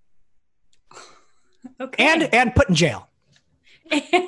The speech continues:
Speaker 2: Locked
Speaker 1: put
Speaker 2: up.
Speaker 1: in jail.
Speaker 2: Yes. No, <laughs> n-, none of that, really. I just, I'm just sad for whoever cares left about Google Ads. 'Cause I, I see these people, and it's like, "You're, y-, you're gonna be at Pinterest next year. You don't care.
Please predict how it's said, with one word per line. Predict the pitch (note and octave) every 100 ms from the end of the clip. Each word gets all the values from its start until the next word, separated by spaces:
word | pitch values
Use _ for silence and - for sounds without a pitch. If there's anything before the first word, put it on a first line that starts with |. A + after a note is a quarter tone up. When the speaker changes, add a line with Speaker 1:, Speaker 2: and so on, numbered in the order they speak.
| G4
Speaker 2:
Locked | B3 C#4+
Speaker 1:
put | E4
Speaker 2:
up. | E4 -
Speaker 1:
in | -
jail. | C#4 C4+ B3+ A3 G#3 _ G3
Speaker 2:
Yes. | F3 - - - - - - - -
No, | F3 - E3+
<laughs> | E3+
n-, | G#3+
none | A3 A#3+ G#3
of |
that, | E3+ -
really. | G3 G3 - F3+
I | A3+
just, | F3 - - - _ _ - F3+ E3+ E3 E3
I'm | F#4+ A4
just | G#4 -
sad | G#3+ G#3+ B3 A#3 D#3+ D3+
for | -
whoever | D3+ D#3 D#3 C#3+
cares | C3+ D3+ C3 A#2
left | B2+ A2 -
about | A2+ A2
Google | A#2+ A2
Ads. | A2+ G#2+ -
'Cause | D#3
I, | F3 F#3
I |
see | F3
these | B3+ F#3+
people, | D4+ F#3
and | D#3
it's | C#3+
like, | D3+ - - - - _ _ _ _ -
"You're, | G3+ A#3+
y-, | F#3 F#3 -
you're | E3 A3+
gonna | C4
be | A3
at | D#3+
Pinterest | - D4 - G2 - C#3
next | B2+ -
year. | A2+ G2 - _ _ _ -
You |
don't | B3+ -
care. | A2 A#2